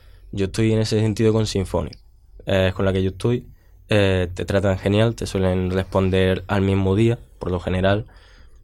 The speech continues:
Y suele ser un trato personalizado y cercano, que no te responde una máquina ni nada. Suele ser otra persona que te resuelve las dudas. Eh, después hay otras distribuidoras. En plan, hay un montón. Está TuneCore, está DistroKid, está Dito Music. Hay muchísimas distribuidoras.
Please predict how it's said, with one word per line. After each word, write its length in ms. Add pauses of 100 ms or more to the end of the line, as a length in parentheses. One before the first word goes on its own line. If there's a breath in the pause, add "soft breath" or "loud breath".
(180)
Y 200
suele 200
ser 100
un 80
trato 520
personalizado 640
y 60
cercano, 440
que 60
no 120
te 220
responde 360
una 140
máquina 540
ni 120
nada. 380
Suele 220
ser 120
otra 140
persona 260
que 80
te 80
resuelve 340
las 140
dudas. 320 (760 soft breath)
Eh, 300
después 260
hay 40
otras 200
distribuidoras. 640 (220)
En 60
plan, 300 (120)
hay 140
un 60
montón. 480
Está 360
TuneCore, 560
está 200
DistroKid, 500
está 200
Dito 200
Music. 480
Hay 80
muchísimas 600
distribuidoras. 500